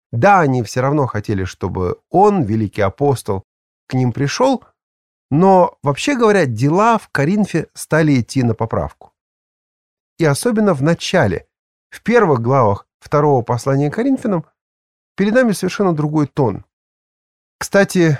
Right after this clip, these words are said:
эм, очень трудно составить план этого послания, потому что Павел перебегает с одной мысли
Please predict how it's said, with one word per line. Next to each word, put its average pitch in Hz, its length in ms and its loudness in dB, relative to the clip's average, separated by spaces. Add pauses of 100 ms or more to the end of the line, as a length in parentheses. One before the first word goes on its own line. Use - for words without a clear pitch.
(120)
эм, 120 640 -2
очень 156 300 -4
трудно 170 340 -2
составить 135 520 -4 (180)
план 160 300 2
этого 107 220 -2
послания, 196 580 -2 (800)
потому 151 280 0
что 180 140 -4
Павел 180 340 0
перебегает 156 560 -2
с - 60 -8
одной 151 200 0
мысли 139 380 -2